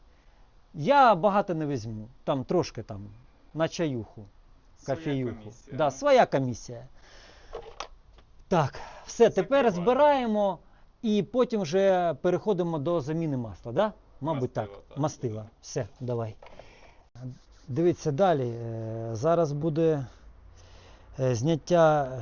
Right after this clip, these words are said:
Speaker 1: фільтра, да? І прикол в чому? Прикол в тому, що я сьогодні був на Чапаївці, не заїжджаючи, в принципі, додому, тільки переодягнувся,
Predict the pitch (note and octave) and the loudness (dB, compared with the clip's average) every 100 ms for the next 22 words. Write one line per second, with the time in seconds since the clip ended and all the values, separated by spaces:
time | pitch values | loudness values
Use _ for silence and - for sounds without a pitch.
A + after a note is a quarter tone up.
0 | - G3 G#3+ - C3 G#2+ G#2+ A2 D#3 E3+ | -2 2 2 2 -2 -4 -4 0 2 2
1 | C#3+ A2+ C3+ D#3 D3+ E3 D3 F3 D#3 C#3 | -2 -8 -8 -6 -4 -4 -4 -4 -6 -6
2 | C#3+ D#3 - D#3+ D3+ - D3 - D3+ D3 | -6 -6 -4 -4 -4 -4 -4 -4 -4 -4
3 | C#3 D3+ D3+ C3+ D3 D3+ F3 E3+ C3+ - | -4 -4 -6 -6 -8 -4 -2 -2 -4 -6
4 | C3+ A#2+ - - - - - - D3+ C3 | -6 -8 -10 -20 -20 -20 -14 -4 -2 0
5 | F3 E3 D#3+ F3+ E3 C#3+ D3 - - F3+ | 2 2 2 4 4 2 -4 -6 0 2
6 | D#3+ - B2+ C3 A#2 A2 G#2+ C#3+ B2+ G3+ | 2 -2 -6 -2 -2 -2 0 2 4 4
7 | F#3 B2+ A2+ - C#3 C#3 D3 C#3 C#3+ C#3 | 4 -2 -6 -6 -4 -4 -2 2 2 2
8 | C#3+ E3 G3 - B2+ | 0 0 -2 -4 -8